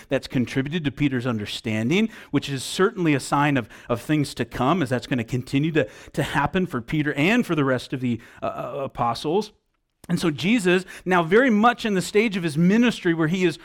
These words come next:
working to prepare the disciples for what is to come, he begins to communicate now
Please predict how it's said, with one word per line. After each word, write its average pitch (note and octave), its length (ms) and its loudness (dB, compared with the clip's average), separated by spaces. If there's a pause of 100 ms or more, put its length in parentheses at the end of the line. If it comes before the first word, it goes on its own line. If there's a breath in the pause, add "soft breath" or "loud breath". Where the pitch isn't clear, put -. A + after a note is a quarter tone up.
(120)
working F#3 600 2
to F#3 120 -4
prepare G#3+ 640 0
the A3 80 2
disciples D3 720 -2 (220 loud breath)
for D#3+ 100 2
what F3+ 220 6
is D4 160 2
to G3+ 80 -4
come, D3+ 320 0 (200 loud breath)
he - 80 -4
begins G#3+ 380 2
to A3+ 100 -2
communicate G3 840 4
now D#3 300 2